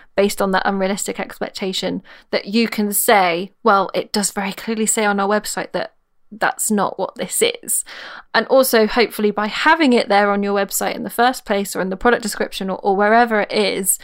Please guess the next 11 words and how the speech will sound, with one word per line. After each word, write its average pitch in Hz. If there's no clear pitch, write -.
that -
that's -
gonna 202
turn 196
off 185
those 190
people, 190
that 185
they're 196
gonna 190
see 180